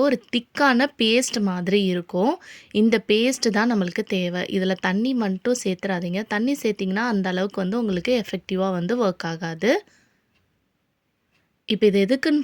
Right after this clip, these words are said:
பார்க்கலாம். நம்ம வீட்டு பாத்ரூம்ல டேப் வந்து பாத்தீங்கன்னா ரொம்ப உப்பு கரையா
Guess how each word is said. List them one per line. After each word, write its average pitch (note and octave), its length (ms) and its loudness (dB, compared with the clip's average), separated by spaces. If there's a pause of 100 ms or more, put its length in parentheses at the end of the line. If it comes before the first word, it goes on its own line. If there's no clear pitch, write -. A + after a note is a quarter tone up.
பார்க்கலாம். F3+ 420 -2 (420)
நம்ம E4+ 240 4
வீட்டு B3 200 2 (100)
பாத்ரூம்ல G3 600 0 (380)
டேப் A3+ 380 -4
வந்து F#3 240 -2
பாத்தீங்கன்னா F3+ 420 -4 (240)
ரொம்ப C4+ 280 0 (160)
உப்பு G3+ 180 -2 (100)
கரையா F#3 320 0